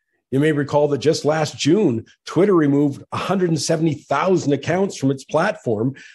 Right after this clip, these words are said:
that are linked directly to the communist government. In June this year, R C M P said they're receiving an average of a hundred and twenty tips daily alleging clandestine activities by the Communist Party agents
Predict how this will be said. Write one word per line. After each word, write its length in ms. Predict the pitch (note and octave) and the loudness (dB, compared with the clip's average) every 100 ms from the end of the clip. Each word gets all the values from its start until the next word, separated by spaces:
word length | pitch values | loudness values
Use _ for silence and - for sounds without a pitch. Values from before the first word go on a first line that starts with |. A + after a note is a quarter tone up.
| - | -2
that 100 | C3+ | 0
are 60 | |
linked 240 | C#3+ D3+ - | 2 0 0
directly 480 | C3 D3 F3+ - D3 | -2 0 -2 -4 -4
to 100 | B2 | -4
the 100 | B2 | -4
communist 520 | - C#3 D3 C#3 - | -2 0 2 0 0
government. 400 | F#3+ A3+ D#3+ - _ _ _ _ _ _ _ _ | 0 0 -4 -8 _ _ _ _ _ _ _ _
In 120 | C3+ | -2
June 320 | A#2 D3+ E3+ E3 | 2 4 4 4
this 260 | A#3+ - | 2 0
year, 300 | G#3+ A2 - | 0 -2 -4
R 160 | A#2+ C#3 | -2 0
C 180 | D3+ E3 | 2 0
M 120 | C#3+ | 2
P 160 | E3+ A3 | 0 0
said 240 | G3 C#3 | 0 2
they're 100 | F3+ | 2
receiving 400 | A#3+ - F3 C3+ | 2 0 0 2
an 80 | C#3 | 0
average 320 | C#3 D#3 C3 | 0 -2 -2
of 120 | E3+ | -2
a 40 | A2 | -2
hundred 300 | A#2+ F#3 G3 | -2 -2 -2
and 100 | C3 | -4
twenty 320 | E3 D#3 C3+ | -2 -2 -2
tips 320 | E3 C#3+ - | -4 -6 -10
daily 600 | G2 C3+ F3 F#3 G2 A2+ _ - _ | -6 0 2 2 -2 -8 _ -20 _
alleging 400 | C3+ C3+ C3 C3+ | 0 2 0 -2
clandestine 680 | - C#3+ E3+ D#3 D3+ C#3+ C#3 | -2 -2 0 0 0 0 0
activities 580 | C3 - E3+ C#3+ B2+ B2+ | -4 0 0 0 -2 0
by 160 | B2+ | 0
the 240 | A#2+ A#2+ - _ _ | 0 -2 -4 _ _
Communist 640 | - B2+ C#3 D3 D3+ - | -6 -2 0 2 0 -4
Party 380 | - C3+ C#3+ D#3 | -2 0 0 -2
agents 400 | A#2+ C#3 C#3+ E3 | -2 0 -2 -4